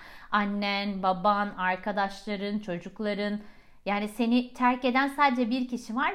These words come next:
Bir kişi herkes değil. Yani bunun bir gerçekçilik kalıbına inmesi gerekiyor. İkincisi ben sevilmiyorum.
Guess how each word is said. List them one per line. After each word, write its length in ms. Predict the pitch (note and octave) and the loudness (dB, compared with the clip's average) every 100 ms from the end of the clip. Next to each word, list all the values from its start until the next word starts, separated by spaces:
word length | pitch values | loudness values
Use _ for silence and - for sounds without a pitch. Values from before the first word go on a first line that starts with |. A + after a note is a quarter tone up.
| D4 | 0
Bir 220 | B3 C4 | -2 -2
kişi 240 | C4 B3+ | -6 -6
herkes 500 | C4 B3 A#3+ B3 B3 | 0 0 2 -4 -2
değil. 420 | G#3 G3 B3 - - - - - - | -4 -4 -6 -8 -20 -20 -20 -20 0
Yani 300 | F#3 F#3 F#3 | 2 2 2
bunun 380 | A#3+ B3 C4 A#3 | 6 6 6 2
bir 160 | A#3 A#3 | 0 2
gerçekçilik 1200 | G#3+ G#3 G#3 B3+ A3+ - B3 - - A3 B3 - | 4 4 4 -2 -6 -8 -12 -12 -6 -4 -4 -2
kalıbına 340 | G#3+ G#3 A3 | -2 -2 -2
inmesi 440 | G#3+ G#3 G3 G#3 | 0 -2 -2 -4
gerekiyor. 540 | F#3 D#3+ D3 - A3 D#4 - - - | -2 -2 -6 -4 0 0 0 -16 -8
İkincisi 600 | B3 C4+ C#4+ C#4+ C#4 D#4+ | -6 0 0 -2 -6 2
ben 180 | C4+ C4+ | 4 4
sevilmiyorum. 800 | C#4 C4 C4 C4+ A3+ F#3 A3+ F#4+ | 0 -2 0 2 2 0 -2 -4